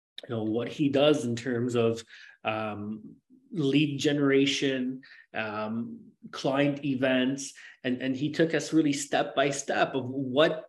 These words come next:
his roadmap looks, um, in, in terms of creating his funnel and keeping his funnel full, um, and, and how he kind of approaches his business. So that was a very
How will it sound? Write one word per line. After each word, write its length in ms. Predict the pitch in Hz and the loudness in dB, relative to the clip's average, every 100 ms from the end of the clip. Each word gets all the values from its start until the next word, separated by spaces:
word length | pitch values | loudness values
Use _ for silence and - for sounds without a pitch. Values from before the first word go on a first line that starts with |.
| _ | _
his 340 | - 208 226 147 | 6 8 8 6
roadmap 640 | 135 135 123 117 113 117 143 | 6 6 4 -2 -2 -4 -2
looks, 440 | 127 117 - - - - - - | 0 0 -2 -8 -10 -18 -14 0
um, 400 | 113 110 113 113 | 2 2 0 0
in, 200 | 135 127 | 0 0
in 100 | 135 | -2
terms 300 | 127 139 123 | 0 0 0
of 200 | 123 - | 0 -2
creating 480 | - 147 143 139 127 | -6 2 6 6 4
his 260 | 123 123 - | -2 -6 -4
funnel 380 | 139 135 131 123 | 0 2 2 0
and 100 | 120 | -2
keeping 300 | 135 131 120 | -6 -6 -6
his 180 | 120 | -8
funnel 300 | - 131 120 | -8 -6 -6
full, 580 | 117 - 202 143 127 131 - - - | -6 2 4 6 4 0 -12 -20 -8
um, 400 | 117 117 110 113 117 | 0 0 2 -2 -2
and, 160 | 123 | -4
and 160 | 120 127 | -2 -2
how 280 | 127 131 127 | 0 0 0
he 100 | 127 | -4
kind 200 | 131 120 | -4 -4
of 100 | 113 | -6
approaches 440 | - 117 110 - | -6 -6 -6 -10
his 120 | 127 117 | -10 -6
business. 400 | 120 123 117 - | -4 -2 -4 -4
So 100 | 123 | -2
that 200 | 127 208 | 2 4
was 160 | 190 | 4
a 240 | 143 120 120 | 2 0 0
very 400 | 131 143 151 | 4 6 4